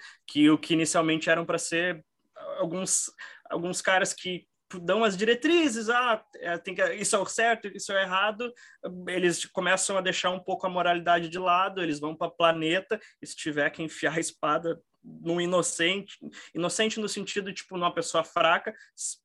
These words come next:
sendo inimigo da República, não tem problema, eles vão fazer isso, tá? Ah, é, é, é por aí que anda esses três filmes.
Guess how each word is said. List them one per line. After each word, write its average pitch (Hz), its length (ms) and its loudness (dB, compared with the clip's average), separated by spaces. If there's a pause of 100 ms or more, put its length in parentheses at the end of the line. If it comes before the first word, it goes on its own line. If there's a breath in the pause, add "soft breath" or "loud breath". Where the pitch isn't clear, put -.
sendo 165 240 2
inimigo 165 320 2
da 165 80 4
República, 170 640 -2
não 170 100 -4
tem 165 140 -8
problema, 156 420 -2
eles 151 140 0
vão 151 100 -2
fazer 151 300 -2
isso, 131 320 -8
tá? - 200 -10 (540 loud breath)
Ah, 113 420 -6
é, - 280 -2
é, 185 160 2
é - 20 4
por 202 180 4
aí 220 220 6
que 208 220 -2
anda 196 280 2
esses 196 220 -4
três 185 240 -4
filmes. 139 460 -2